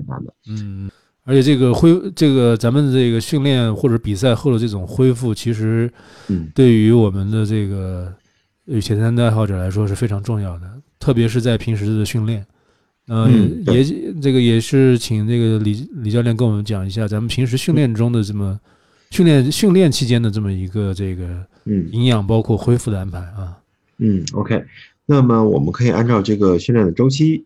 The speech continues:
Speaker 1: 啊，来讲，就是，呃，基础期，啊，进阶、提高，啊，强度、比赛、恢复，啊，大概是六个周期。那么在基础期的时候呢，就是，呃，大家会，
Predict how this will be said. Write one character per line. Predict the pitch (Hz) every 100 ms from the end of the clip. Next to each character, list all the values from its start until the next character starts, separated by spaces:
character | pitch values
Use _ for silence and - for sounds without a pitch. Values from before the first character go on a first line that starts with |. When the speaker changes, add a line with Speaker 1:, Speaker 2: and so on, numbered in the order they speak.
| -
Speaker 1:
啊， | 92 82 82
来 | 78
讲， | 76 - - _
就 | - 90
是， | 85 80 -
呃， | 90 82
基 | 78 98
础 | 90
期， | 78 95 98 95 -
啊， | 82
进 | 80 90
阶、 | 87 95 95 90
提 | - 82
高， | 90 90 92 92 _ _ _ _ -
啊， | 69 -
强 | - 76
度、 | 87 90 - -
比 | -
赛、 | - 80 - -
恢 | 92
复， | 92 107 -
啊， | 95 82 76
大 | 85
概 | 87 87
是 | 95
六 | 110
个 | 95
周 | 78 92
期。 | - 117 135 - - - _
那 | 139
么 | 127 117
在 | 117
基 | 113 143
础 | 135
期 | 76 120
的 | 120 95
时 | 90
候 | 95
呢， | 92
就 | 82 87
是， | 90 82 - _ _ _ -
呃， | 69 67
大 | 67 95
家 | 95 92
会， | - 87